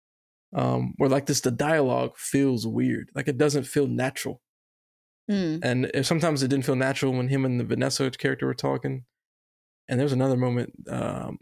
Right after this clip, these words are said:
Speaker 1: I think with the little girl that didn't feel natural.
Speaker 2: Mm, okay.
Speaker 1: Um, but, you know what I'm saying? Like, m-, but my thing is, you could, it's,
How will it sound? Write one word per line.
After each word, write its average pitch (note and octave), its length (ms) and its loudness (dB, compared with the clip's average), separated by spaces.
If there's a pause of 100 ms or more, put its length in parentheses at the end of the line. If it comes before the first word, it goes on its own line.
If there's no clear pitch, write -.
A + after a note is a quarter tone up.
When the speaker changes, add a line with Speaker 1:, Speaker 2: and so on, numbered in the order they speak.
Speaker 1:
I C3 60 -6
think B2+ 300 -4
with B2 300 -2
the A#2+ 80 -2
little A#2+ 260 0
girl C3 400 0
that A#2+ 100 -2
didn't B2+ 220 -4
feel C3 160 -2
natural. C3 600 -2 (580)
Speaker 2:
Mm, F3+ 160 0
okay. E3+ 260 -10 (300)
Speaker 1:
Um, C3 580 0 (1160)
but, D3+ 400 4 (140)
you D3+ 100 2
know E3+ 60 4
what - 40 2
I'm - 40 0
saying? E3 300 2
Like, C3+ 340 0 (100)
m-, C#3 260 0
but C#3 140 2
my C3 120 2
thing F3 280 2
is, C3 320 0
you D#3 120 0
could, - 220 -4 (180)
it's, C#3+ 260 2